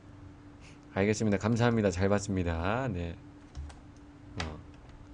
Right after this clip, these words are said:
자, 다음 분은 누가 할까요? 어. 다음 분 누가 할까요?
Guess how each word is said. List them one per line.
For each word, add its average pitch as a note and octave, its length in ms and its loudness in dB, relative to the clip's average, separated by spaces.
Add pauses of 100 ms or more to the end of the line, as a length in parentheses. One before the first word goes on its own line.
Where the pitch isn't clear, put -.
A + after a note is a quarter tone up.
(3000)
자, G2+ 140 4
다음 D3+ 320 8
분은 D#3 180 6
누가 B2 180 6
할까요? A2 360 8 (2750)
어. D#2+ 260 -6 (2500)
다음 C#3+ 260 6
분 C#3+ 120 4
누가 A2 200 6
할까요? F2+ 380 2